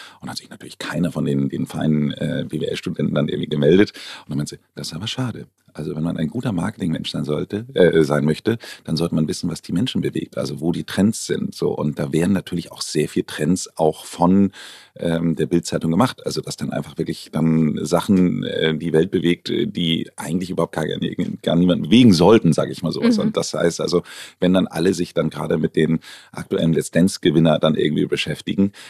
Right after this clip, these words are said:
Speaker 1: dann sollte man idealerweise zumindest mal was davon mitbekommen haben.
Speaker 2: Ja, das stimmt. Ja.
Speaker 1: Und das meine ich einfach mit lebenslanges Lernen, lebenslang sich weiterentwickeln, lebenslang offen bleiben.
Speaker 2: Mhm. Ja, das stimmt. Und?
Speaker 1: Das Thema Lachen.
Speaker 2: Das Thema Lachen.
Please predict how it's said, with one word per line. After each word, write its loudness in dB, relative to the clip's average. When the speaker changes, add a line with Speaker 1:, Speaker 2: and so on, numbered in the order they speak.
Speaker 1:
dann 0
sollte -6
man -2
idealerweise -4
zumindest 0
mal -2
was -8
davon -6
mitbekommen -6
haben. -16
Speaker 2:
Ja, -8
das -8
stimmt. -8
Ja. -4
Speaker 1:
Und -12
das -12
meine -2
ich -12
einfach -20
mit -10
lebenslanges -6
Lernen, 0
lebenslang -4
sich -10
weiterentwickeln, -4
lebenslang -4
offen 0
bleiben. -6
Speaker 2:
Mhm. -10
Ja, -6
das -12
stimmt. -10
Und? -2
Speaker 1:
Das -10
Thema -4
Lachen. -8
Speaker 2:
Das -2
Thema -6
Lachen. -6